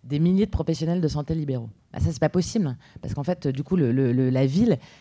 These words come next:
elle a du mal à s'organiser, à avoir une vision globale, et cetera. Donc, la C P T S, c'est d'abord ça, c'est de se dire, en fait, on, on met autour de la table des gens qui représentent les différentes, euh, professions et qui permettent d'avoir, de,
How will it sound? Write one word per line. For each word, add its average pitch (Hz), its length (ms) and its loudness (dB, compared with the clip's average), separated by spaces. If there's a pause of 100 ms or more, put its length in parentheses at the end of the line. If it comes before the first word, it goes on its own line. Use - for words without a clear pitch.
elle 127 140 -2
a 131 60 0
du 135 120 -2
mal 156 160 2
à 131 60 4
s'organiser, 139 560 2
à 196 60 4
avoir 139 180 2
une 135 80 2
vision 131 260 0
globale, 147 400 2
et 147 80 -2
cetera. 135 300 -4
Donc, 113 160 -4 (640)
la 120 120 -2
C - 140 4
P 156 100 4
T 185 120 4
S, 220 140 2
c'est 135 120 -2
d'abord 165 300 4
ça, 208 160 0
c'est - 100 -2
de 127 60 -8
se 147 100 -2
dire, 170 300 2
en 139 100 -2
fait, - 460 -2
on, 127 200 -4
on 131 100 -6
met 151 280 4
autour 160 240 4
de 156 80 6
la 139 100 4
table 185 240 0
des 135 160 4
gens 165 260 2 (340)
qui - 160 -2
représentent 170 760 2
les 127 140 -10
différentes, 139 540 -8
euh, 120 120 -4
professions 139 560 -4
et 147 80 -4
qui - 160 -10
permettent 165 440 2
d'avoir, 151 500 2 (340)
de, 139 140 0